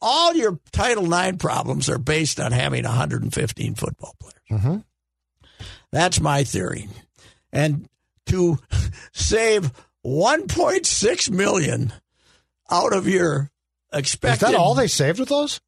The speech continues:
Speaker 1: Yes. That's what the, the sixty Minutes was using that, that,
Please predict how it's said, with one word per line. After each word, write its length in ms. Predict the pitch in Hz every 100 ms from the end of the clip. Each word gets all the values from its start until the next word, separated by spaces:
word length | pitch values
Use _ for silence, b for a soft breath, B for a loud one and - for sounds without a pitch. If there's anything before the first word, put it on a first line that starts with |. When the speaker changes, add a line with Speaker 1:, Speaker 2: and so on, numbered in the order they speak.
| _ -
Speaker 1:
Yes. 560 | 269 294 262 - - - _
That's 260 | - 180 -
what 180 | - 226 -
the, 340 | 175 160 151 147 220
the 240 | - 143 131
sixty 360 | - 220 -
Minutes 300 | 180 208 185 156
was 140 | 139
using 340 | 143 135 127
that, 220 | 123 120 - _ _ _ -
that, 220 | 127